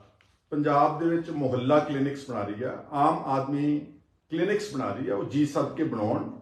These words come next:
ਉਹਨਾਂ ਦਾ ਇੱਕ ਪਾਰਟੀ ਦਾ ਪ੍ਰੋਗਰਾਮ ਹੋ, ਹੋ ਸਕਦਾ ਵਾ, ਲੋਕਾਂ ਦੇ ਨਾਲ ਕੀਤਾ ਵਾਅਦਾ ਹੋ ਸਕਦਾ, ਲੇਕਿਨ ਇਸ ਤਰ੍ਹਾਂ ਕਰਦੇ ਕਰਦੇ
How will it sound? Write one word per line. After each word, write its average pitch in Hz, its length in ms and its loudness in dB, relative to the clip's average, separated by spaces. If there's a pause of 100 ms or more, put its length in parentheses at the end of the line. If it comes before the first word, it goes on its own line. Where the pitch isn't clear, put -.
ਉਹਨਾਂ 139 180 0
ਦਾ 143 140 2
ਇੱਕ 139 140 0
ਪਾਰਟੀ 123 360 0
ਦਾ 135 100 0
ਪ੍ਰੋਗਰਾਮ 131 460 -2
ਹੋ, 135 180 -2
ਹੋ 113 180 -6
ਸਕਦਾ 151 360 0
ਵਾ, 180 400 -4 (380)
ਲੋਕਾਂ 135 240 2
ਦੇ 147 80 4
ਨਾਲ 147 200 4
ਕੀਤਾ 143 280 -2
ਵਾਅਦਾ 117 240 0
ਹੋ 107 180 2
ਸਕਦਾ, 90 420 -10 (540)
ਲੇਕਿਨ 202 240 6
ਇਸ 208 140 6
ਤਰ੍ਹਾਂ 220 220 0
ਕਰਦੇ 190 340 2
ਕਰਦੇ 165 600 0